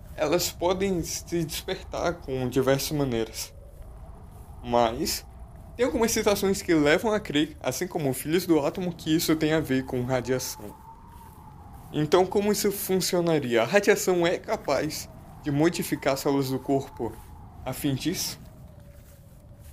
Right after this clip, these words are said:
Teoricamente, sim. Entretanto, mutações não são lá essas coisas quando a gente tá pensando em genética.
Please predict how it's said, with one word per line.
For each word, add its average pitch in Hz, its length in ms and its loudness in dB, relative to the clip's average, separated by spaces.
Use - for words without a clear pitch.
Teoricamente, 190 800 4
sim. 107 280 -4
Entretanto, 202 560 2
mutações 196 960 0
não 233 120 0
são 202 320 2
lá 175 100 8
essas 190 340 0
coisas 151 560 4
quando 151 200 -6
a 151 60 0
gente 147 220 -6
tá 160 80 -4
pensando 123 720 -6
em 131 120 -2
genética. 131 640 0